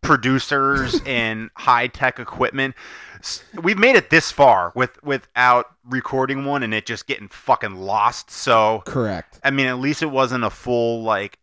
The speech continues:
Speaker 1: hour, um, like, sports podcasts we were doing, and then we're like, "Fuck, now we have to redo this."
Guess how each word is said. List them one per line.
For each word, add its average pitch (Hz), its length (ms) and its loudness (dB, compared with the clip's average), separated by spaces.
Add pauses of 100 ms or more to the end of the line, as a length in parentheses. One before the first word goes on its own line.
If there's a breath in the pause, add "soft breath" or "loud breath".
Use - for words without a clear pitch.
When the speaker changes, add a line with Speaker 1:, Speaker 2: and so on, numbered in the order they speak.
Speaker 1:
hour, 110 640 2 (640)
um, 101 680 -6 (400)
like, 98 180 -8
sports 110 460 -2
podcasts 117 640 4
we 127 100 -4
were 123 120 0
doing, 120 320 0
and 101 100 -4
then 104 80 -4
we're 107 100 -4
like, 98 160 -4
"Fuck, - 400 -2
now 92 200 -6
we 113 60 0
have 120 100 -2
to 95 120 -14
redo 101 540 -10
this." 120 380 -4